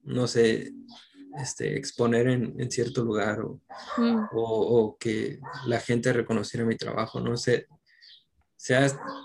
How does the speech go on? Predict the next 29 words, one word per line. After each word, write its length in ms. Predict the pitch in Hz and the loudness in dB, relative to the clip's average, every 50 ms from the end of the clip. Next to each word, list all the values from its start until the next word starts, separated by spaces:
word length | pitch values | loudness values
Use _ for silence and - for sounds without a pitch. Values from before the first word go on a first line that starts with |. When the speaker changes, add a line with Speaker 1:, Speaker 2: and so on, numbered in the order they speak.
| - - | -10 -6
Speaker 1:
se 180 | - - 135 131 | 2 6 8 8
dio 240 | 131 123 131 147 156 | 10 10 10 10 10
un 180 | 165 175 165 | 8 6 4
poco, 400 | - 180 185 180 196 214 214 208 - - | 4 4 4 4 4 2 2 0 0 2
pero 240 | 143 131 123 120 117 | 2 4 4 4 4
fue 200 | - - 127 127 127 127 131 - | 2 0 0 2 4 4 2 2
ahora 180 | 120 131 127 123 | 2 0 0 0
sí 120 | - 135 | -4 0
que 120 | 131 139 135 | 2 2 2
por 180 | 135 - 117 113 | 2 2 2 2
inercia, 440 | 110 117 120 117 - - - 117 123 | 4 2 0 0 -2 -2 -4 -2 -2
¿no? 200 | 131 147 156 151 - - _ _ _ _ _ _ _ _ _ _ _ _ - - - - _ _ _ _ _ _ _ _ _ _ _ | 0 -2 -2 -4 -8 -16 _ _ _ _ _ _ _ _ _ _ _ _ -20 -20 -20 -20 _ _ _ _ _ _ _ _ _ _ _
Speaker 2:
Entonces 200 | _ 277 254 240 | _ 2 4 6
tú 100 | - 285 | 6 6
buscas 280 | 269 285 269 - 285 269 | 6 8 8 8 8 10
más 140 | 262 262 | 8 8
como 220 | - 311 294 285 262 | 6 6 8 8 10
algo 180 | 226 220 233 240 | 10 8 8 6
así 200 | 240 247 247 247 | 4 2 4 6
de, 340 | 254 262 254 247 233 220 208 | 6 8 8 6 6 4 2
de 140 | 196 196 | -2 -4
calle, 420 | - - 214 208 208 214 208 202 - - | 2 2 2 2 4 0 -2 -2 -6 -6
de, 680 | 208 208 208 202 202 202 202 202 202 202 202 196 - - _ 277 254 - _ _ _ _ _ _ _ _ _ | -6 -4 -2 0 0 0 0 0 0 0 -2 -4 -6 -10 _ -18 -18 -18 _ _ _ _ _ _ _ _ _
pues 140 | - 220 220 | 4 4 6
así 240 | 233 226 - 285 302 | 6 6 6 8 8
de 180 | 302 302 285 | 8 8 6
que 440 | - - 247 240 226 214 202 208 208 202 - - | 6 6 6 6 6 4 2 0 -2 -6 -8 2
informal, 680 | - 247 240 240 240 226 226 214 220 240 254 262 269 254 - - | 6 6 8 8 8 8 8 8 8 6 4 2 -2 -6 -10 -12
eh, 140 | 226 220 | -12 -12